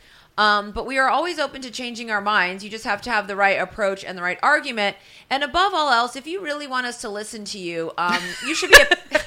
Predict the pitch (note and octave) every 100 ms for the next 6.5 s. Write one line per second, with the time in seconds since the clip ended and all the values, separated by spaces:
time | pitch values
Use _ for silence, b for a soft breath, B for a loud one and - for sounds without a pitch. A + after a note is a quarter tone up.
0 | - - - D4 D#4+ D4 G#4 G3+ A3 G#3
1 | G#3+ F#3+ F#3+ F3+ F3 E3+ - - - D4+
2 | D4 - F#4 F#4+ - - - - C#4+ B3
3 | C4 A#3+ A3+ A3+ G3+ G#3 F#3+ F#3+ D#3+ D#3
4 | B B A3+ G#3 G3 D4 E4 G#4 A4 C5
5 | C#4+ C4 C4+ A#3+ A3 - G#3 G3+ F#3+ A3+
6 | D#4 D4+ B3 A#3+